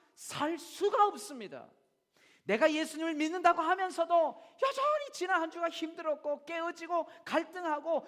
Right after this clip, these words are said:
지옥 같은 삶을 당연히 살아갈 수 있습니다. 성령이 없으면요, 더 지옥같이 살아갈 수 있습니다. 예수 믿기 전보다. 왜 그렇게 살아가고 있습니까?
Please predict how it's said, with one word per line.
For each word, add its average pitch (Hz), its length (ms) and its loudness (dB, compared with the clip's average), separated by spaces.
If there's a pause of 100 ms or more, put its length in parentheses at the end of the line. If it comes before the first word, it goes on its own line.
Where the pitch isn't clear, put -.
(120)
지옥 392 320 -2
같은 359 280 0
삶을 320 540 -2 (760)
당연히 320 680 4
살아갈 381 480 2
수 349 140 -10
있습니다. 277 760 -8 (1000)
성령이 156 440 -14
없으면요, 190 640 -18 (720)
더 240 340 0
지옥같이 320 480 -10
살아갈 302 340 -10
수 254 120 -16
있습니다. 220 320 -16
예수 143 200 -12
믿기 226 200 -16
전보다. 135 420 -16 (2750)
왜 185 200 0
그렇게 320 240 -4
살아가고 302 460 -2
있습니까? 285 600 -8